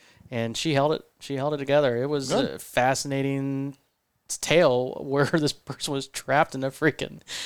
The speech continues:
Speaker 1: um, um, she was in a sleep chamber
Speaker 2: Yeah.
Speaker 1: for we don't know how long or why or where she was, and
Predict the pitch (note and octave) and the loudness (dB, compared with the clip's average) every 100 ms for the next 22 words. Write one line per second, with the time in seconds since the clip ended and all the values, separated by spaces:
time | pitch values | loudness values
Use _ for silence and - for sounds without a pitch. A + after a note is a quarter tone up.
0 | - - C#3 C3 B2+ C3 - _ _ - | -12 -2 2 4 2 -2 -10 _ _ -6
1 | C3 B2 B2 B2+ - _ _ - C3 C3 | -2 -2 -4 -10 -20 _ _ -14 -10 -8
2 | C3 C3 B2 - - - A#2+ A#2 A#2 _ | -8 -6 -6 -4 -4 -6 -8 -8 -10 _
3 | _ _ _ A#2+ E3+ B2+ A#2+ B2+ B2 A#2 | _ _ _ 0 2 2 -2 -2 -2 -2
4 | B2 B2+ B2+ B2+ A#2+ A2+ A#2 A#2 B2 B2 | 0 0 -2 -2 -4 0 2 2 2 0
5 | A2+ A2+ A#2+ - B2 A#2+ B2 C3 C3 A#2 | -2 -4 -4 -2 -4 0 0 0 -2 -6
6 | A2+ | -8